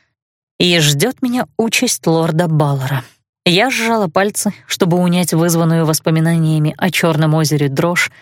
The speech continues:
и нервно вытерла выступившие слезы. Поплачу потом. Сейчас главное — выжить и отомстить. Иначе все было зря.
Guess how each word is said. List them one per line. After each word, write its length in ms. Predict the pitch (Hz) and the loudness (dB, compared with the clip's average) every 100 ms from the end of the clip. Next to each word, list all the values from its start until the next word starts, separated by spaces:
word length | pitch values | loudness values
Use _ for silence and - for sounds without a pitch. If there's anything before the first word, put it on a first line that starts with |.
| _ _ - | _ _ -2
и 100 | 175 | 0
нервно 380 | 190 233 220 214 | 2 0 0 0
вытерла 460 | 214 220 208 208 | 0 -2 -2 0
выступившие 680 | 196 175 - 180 156 - 165 | 0 -2 -4 -6 -4 -2 -2
слезы. 480 | - 156 147 139 139 _ _ _ _ _ | 0 0 0 0 -4 _ _ _ _ _
Поплачу 540 | 254 254 262 254 - | -2 0 -2 -2 -4
потом. 720 | 208 - 190 - 160 147 139 - _ _ _ | -6 -6 -6 -2 0 0 -2 -6 _ _ _
Сейчас 380 | - 165 180 156 | -4 0 0 2
главное — 500 | 156 175 160 160 156 | 2 0 0 0 2
выжить 520 | 147 190 160 143 - - - _ _ _ | 2 0 0 -2 -4 -14 -20 _ _ _
и 80 | 185 | -2
отомстить. 800 | 180 175 185 - - 135 - - - _ _ _ _ - | 0 0 -2 -2 -4 -4 -4 -8 -14 _ _ _ _ -2
Иначе 480 | 175 170 185 - 175 | 0 2 2 0 -2
все 320 | - - 165 | -2 0 0
было 280 | 160 160 160 | 2 0 0
зря. 380 | 147 147 131 | 0 0 -2